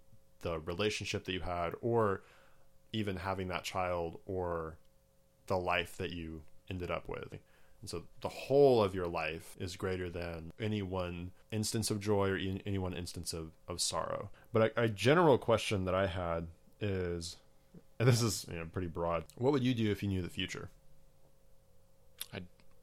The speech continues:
Speaker 2: there, there would be bad things that happened if I knew the future.
Speaker 1: Hmm.
Speaker 2: Just in general. 'Cause I'd wanna stop the bad things from happening.
Speaker 1: Mm-hmm.
Speaker 2: Because I don't have that perspective.
Speaker 1: Right.
Speaker 2: And I, and I still do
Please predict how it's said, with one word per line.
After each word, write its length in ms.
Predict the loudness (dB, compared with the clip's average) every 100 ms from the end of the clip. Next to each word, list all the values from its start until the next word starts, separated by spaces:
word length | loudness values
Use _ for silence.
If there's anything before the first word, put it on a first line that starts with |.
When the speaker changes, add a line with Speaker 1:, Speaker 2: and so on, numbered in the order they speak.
| -6
Speaker 2:
there, 140 | -6 -4
there 100 | -4
would 80 | -4
be 80 | -2
bad 300 | -2 -4 -4
things 200 | -12 -12
that 100 | -14
happened 280 | -18 -18 -18
if 100 | -16
I 60 |
knew 120 | -16 -16
the 80 | -20
future. 280 | -20 -20 -20 -20 _ -8
Speaker 1:
Hmm. 140 | -8 -8 -14 -20 -20 -20 -10
Speaker 2:
Just 200 | -8 -6
in 100 | -10
general. 240 | -12 -16 -20 -20 -20 -20 -12
'Cause 140 | -4
I'd 120 | -2
wanna 220 | -2 -4 -4
stop 320 | -4 -6 -6
the 60 | -10
bad 220 | -10 -10
things 180 | -10 -10
from 100 | -12
happening. 280 | -14 -16 -20 -16 -6
Speaker 1:
Mm-hmm. 240 | -4 -4 -6 -10 -16 -20 -20 -12
Speaker 2:
Because 180 | -8 -8
I 60 | -6
don't 200 | -8 -8
have 180 | -10
that 160 | -10 -12
perspective. 500 | -14 -14 -14 -14 -20 -20 -14
Speaker 1:
Right. 160 | -6 -2
Speaker 2:
And 80 | 0
I, 100 | -2
and 160 | -2 -2
I 100 | -2
still 520 | -4 -2 0 -2 -6 -14 -20 _ _ -20 -16
do 340 | -8 -6 -6